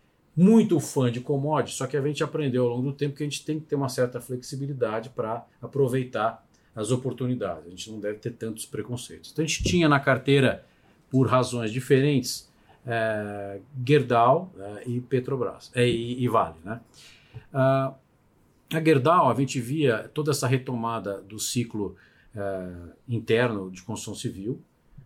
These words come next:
Quer dizer, o ano passado foi um ano brilhante pra, pras construtoras, a gente acabou surfando bem isso.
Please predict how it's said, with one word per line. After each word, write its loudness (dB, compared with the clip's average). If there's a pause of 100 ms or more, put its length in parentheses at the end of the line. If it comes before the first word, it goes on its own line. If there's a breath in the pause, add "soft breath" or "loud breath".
Quer -12
dizer, -10
o -8
ano -6
passado -8
foi -8
um -6
ano -8
brilhante -2
pra, -8
pras -16
construtoras, -4
a -6
gente -12
acabou -12
surfando -12
bem -4
isso. -12